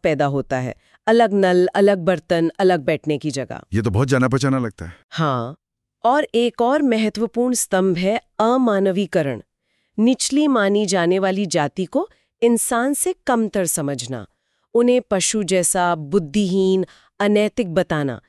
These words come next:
Speaker 1: ताकि उन पर अत्याचार करना आसान हो जाए, उसे जायज ठहराया जा सके।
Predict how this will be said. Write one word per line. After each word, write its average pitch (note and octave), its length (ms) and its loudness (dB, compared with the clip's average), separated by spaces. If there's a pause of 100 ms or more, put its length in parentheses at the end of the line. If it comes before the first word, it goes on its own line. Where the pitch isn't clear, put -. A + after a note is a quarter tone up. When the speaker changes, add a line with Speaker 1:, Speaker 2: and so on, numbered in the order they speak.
(400)
Speaker 1:
ताकि B3 260 0
उन C#4+ 160 2
पर D#4+ 140 -2
अत्याचार B3 720 -2
करना A#3 460 -2 (120)
आसान F#3+ 480 0
हो E3+ 140 2
जाए, D#3+ 300 -2 (320)
उसे C#4+ 260 0
जायज F#3 520 0
ठहराया C#3+ 440 -2
जा C3 200 -4
सके। - 400 -10